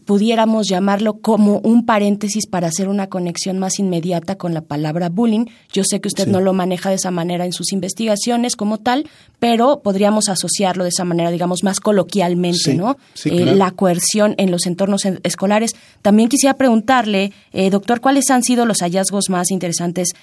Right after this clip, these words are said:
Speaker 1: en este estudio, por ejemplo, sobre persistencia académica y aquellos factores que la afectan directamente?
Speaker 2: Sí,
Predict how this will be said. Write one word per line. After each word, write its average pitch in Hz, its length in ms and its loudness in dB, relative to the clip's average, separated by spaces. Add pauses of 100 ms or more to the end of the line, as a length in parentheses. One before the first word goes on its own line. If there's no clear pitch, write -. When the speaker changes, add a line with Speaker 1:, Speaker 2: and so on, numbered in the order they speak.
Speaker 1:
en 175 200 2
este 175 180 -2
estudio, 185 560 -2 (280)
por 185 100 2
ejemplo, 208 280 0
sobre 180 280 0
persistencia 185 960 -2
académica 180 840 -4 (220)
y 185 140 0
aquellos 202 340 0
factores 190 420 -2
que 175 140 -2
la 165 160 -2
afectan 160 720 -6 (280)
directamente? 160 760 -6 (240)
Speaker 2:
Sí, 147 360 0